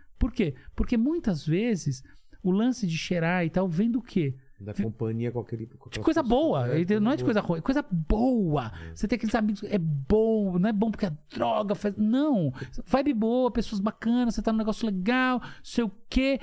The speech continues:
Speaker 1: Naquele coisa, porque alguém também fez uma outra associação que vem de outro caminho, a coisa entrou nessas e daqui a pouco cê, cê tá, e daqui a pouco cê tá muito mais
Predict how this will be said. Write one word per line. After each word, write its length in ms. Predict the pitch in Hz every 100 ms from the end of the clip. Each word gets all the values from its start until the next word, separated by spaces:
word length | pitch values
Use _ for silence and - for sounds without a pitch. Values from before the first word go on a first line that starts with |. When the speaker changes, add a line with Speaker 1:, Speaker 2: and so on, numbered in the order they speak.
| -
Speaker 1:
Naquele 480 | - 254 - 349 339
coisa, 360 | 226 240 220 185
porque 260 | 220 -
alguém 340 | 226 202 262 359
também 220 | 262 208
fez 220 | - 190
uma 100 | 175
outra 240 | 202 269 226
associação 420 | 220 190 175 180
que 80 | 175
vem 180 | 180 170
de 100 | 202
outro 160 | 254
caminho, 240 | 202 226 247 - - -
a 120 | 233
coisa 320 | - 240 240
entrou 240 | 254 247 254
nessas 500 | 240 233 262 - 254
e 60 |
daqui 180 | 269 262
a 40 | 240
pouco 360 | 262 - 277 - - - -
cê, 240 | - - 254
cê 180 | - 254
tá, 280 | 240 233 240
e 80 | 233
daqui 200 | 240 247
a 40 |
pouco 200 | 220 214
cê 120 | -
tá 180 | 233 202
muito 320 | 190 240 269
mais 300 | 208 202 190